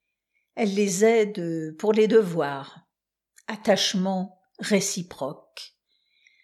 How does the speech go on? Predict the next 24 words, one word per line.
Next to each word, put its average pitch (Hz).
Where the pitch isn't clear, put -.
Elle 233
est 175
la 175
grand-mère 226
qui 214
leur 175
manque. -
Une 214
franche 254
amitié, 180
sincère 226
et 185
réciproque 226
est 208
née. 165
Oui, 202
on 226
a 233
encore 202
besoin 190
d'elle 180
et 240
elle 190
peut 185